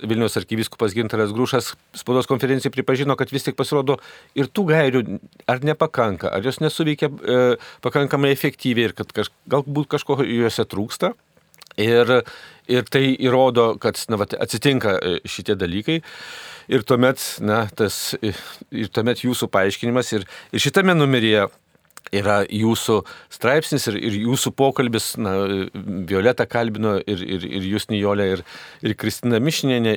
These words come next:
iš kovos su prekyba žmonėmis ir išnaudojimo centro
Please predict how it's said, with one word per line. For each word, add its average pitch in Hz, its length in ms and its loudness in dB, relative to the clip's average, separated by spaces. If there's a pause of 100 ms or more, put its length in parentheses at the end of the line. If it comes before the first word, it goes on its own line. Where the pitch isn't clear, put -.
(140)
iš - 140 -4 (180)
kovos 110 420 2
su 98 100 -6
prekyba 104 440 -2
žmonėmis 107 840 -2
ir 98 100 -4
išnaudojimo 107 540 2
centro 110 380 0